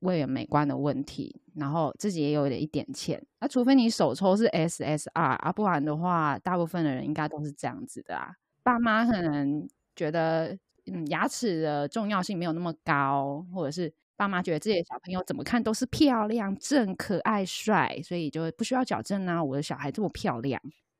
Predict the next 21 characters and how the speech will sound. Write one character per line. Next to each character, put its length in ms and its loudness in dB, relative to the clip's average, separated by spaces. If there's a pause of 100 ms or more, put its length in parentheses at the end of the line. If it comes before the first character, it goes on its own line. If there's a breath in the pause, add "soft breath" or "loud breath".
等 160 0
到 160 8
你 340 4
需 140 -2
要 280 6
矫 160 0
正 160 2
的 80 2
时 160 -2
候， 160 4
可 120 -2
能 180 0
已 80 -4
经 260 0
就 80 0
是 200 0
二 180 2
三 220 -2
十 160 -8
岁 300 -2
了。 280 -4